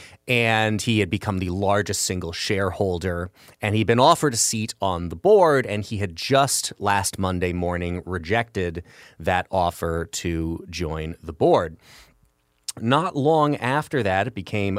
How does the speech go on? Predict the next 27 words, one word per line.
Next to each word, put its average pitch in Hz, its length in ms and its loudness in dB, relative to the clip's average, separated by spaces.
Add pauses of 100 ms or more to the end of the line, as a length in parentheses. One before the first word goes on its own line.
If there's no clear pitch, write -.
(120)
public 98 440 -4
knowledge 85 600 -4
that 90 340 -4
Elon 101 420 -2
Musk 90 300 -4
has 87 200 -8
made 120 260 0
an 120 100 -4 (140)
offer 107 440 0
to - 200 -10
buy 107 680 0
Twitter, 107 440 -8 (760)
uh, 98 360 2
for 110 320 0
a 107 220 -2
total 311 320 2
valuation 147 600 2
of 101 80 -2
about 92 320 -2
forty-three 175 1120 0 (260)
billion 131 640 4 (140)
dollars, - 840 -2 (560)
uh, 95 280 4
at 104 180 2
a 98 140 2
share 180 340 4
price 117 640 2